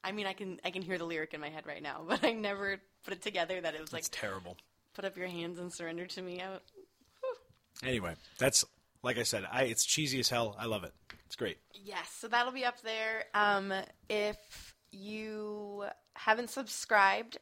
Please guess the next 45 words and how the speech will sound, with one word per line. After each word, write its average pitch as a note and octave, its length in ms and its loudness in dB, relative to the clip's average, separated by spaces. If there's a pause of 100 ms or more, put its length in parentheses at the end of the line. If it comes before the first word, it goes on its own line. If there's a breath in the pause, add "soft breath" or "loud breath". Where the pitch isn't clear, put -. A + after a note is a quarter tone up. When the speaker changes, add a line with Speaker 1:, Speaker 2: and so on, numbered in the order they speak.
Speaker 1:
to G3+ 440 -2
our F3 280 4
podcast, F#3 640 -2 (180)
um, E3+ 320 -2
on E3+ 100 -4
the E3+ 60 -4
podcast E3+ 480 -8 (120)
app E3 200 -4 (340)
or F3+ 140 -2
on F3 80 -4
iTunes. F3+ 580 -6 (180)
Speaker 2:
It's A2+ 200 -4
Apple A2 360 -4
Podcasts. - 560 -8
That's - 200 -14
what F2+ 80 -16
they F2+ 100 -10
want. F2 280 -16
They A2 100 -8
prefer G#2+ 360 -6
you A2+ 180 -4
to G#2 60 -10
call G2+ 220 -6
it F2 80 -8
Apple F2 240 -8
Podcasts. - 720 -12 (240)
Speaker 1:
Okay, F3+ 220 -10
Apple E3+ 240 -10
Podcasts. E3 680 -14 (120)
Speaker 2:
Yes. - 300 -12 (400)
Speaker 1:
Um, F#3 400 -2
you G3+ 100 -6
can G#3+ 120 0
subscribe F#3 480 -4
there. F#3+ 360 2
Speaker 2:
We're B2 180 6
trying D3+ 260 4
to D3+ 60 0
fix - 260 -2
our B2+ 60 2
Spotify A2 560 -2
podcast E2+ 580 -6
link, - 240 -18 (140)
too. - 120 -8
Speaker 1:
Yeah. G3 200 -2